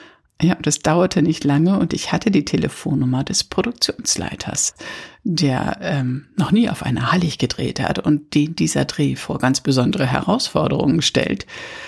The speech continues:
Sagen wir mal, vor einzigartige Herausforderungen, denn es ist jetzt Samstag und heute ist Land unter.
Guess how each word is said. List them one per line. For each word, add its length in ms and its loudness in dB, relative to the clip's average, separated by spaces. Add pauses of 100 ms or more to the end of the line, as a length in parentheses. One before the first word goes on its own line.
(200)
Sagen 340 4
wir 80 6
mal, 300 2
vor 340 -2
einzigartige 720 2
Herausforderungen, 1080 2 (320)
denn 500 2 (320)
es 180 -2
ist 120 -2
jetzt 220 -4
Samstag 680 0 (180)
und 300 -10
heute 280 -2
ist 400 -2 (120)
Land 540 0
unter. 440 0